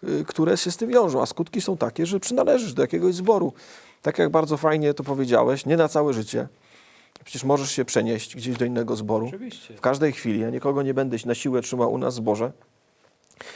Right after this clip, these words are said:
Speaker 1: Ale nie rozumiem takiego, y, takich, takich wolnych elektronów, którzy chcą mieć chrzest, ale nie chcą nigdzie należeć. No to,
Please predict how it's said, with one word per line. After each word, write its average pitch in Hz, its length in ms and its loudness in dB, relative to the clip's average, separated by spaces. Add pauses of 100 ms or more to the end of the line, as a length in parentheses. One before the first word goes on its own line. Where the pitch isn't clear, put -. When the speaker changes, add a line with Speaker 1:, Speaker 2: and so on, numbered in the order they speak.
Speaker 1:
Ale 151 180 4
nie 254 120 6
rozumiem 185 400 6
takiego, 143 640 2 (320)
y, - 20 -6
takich, 135 380 -6
takich 139 280 0
wolnych 165 320 2
elektronów, 143 640 0
którzy 160 400 -2 (320)
chcą 190 180 2
mieć 170 200 0
chrzest, 165 340 2
ale 151 180 2
nie 156 100 -2
chcą 151 160 -4
nigdzie 147 280 0
należeć. 120 460 -2
No 151 100 -6
to, 175 240 -2